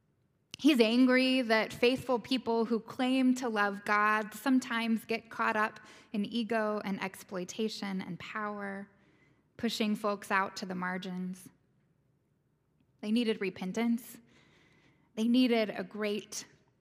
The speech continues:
turning. We need repentance. We need a great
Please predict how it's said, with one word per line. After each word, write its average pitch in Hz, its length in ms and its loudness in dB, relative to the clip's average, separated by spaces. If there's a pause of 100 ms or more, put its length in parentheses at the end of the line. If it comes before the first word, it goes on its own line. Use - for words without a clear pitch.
(100)
turning. 180 540 -10 (2250)
We 226 160 0
need 175 500 -4
repentance. 185 720 -4 (1080)
We 233 120 4
need 220 420 2
a 190 120 -8
great 214 640 -6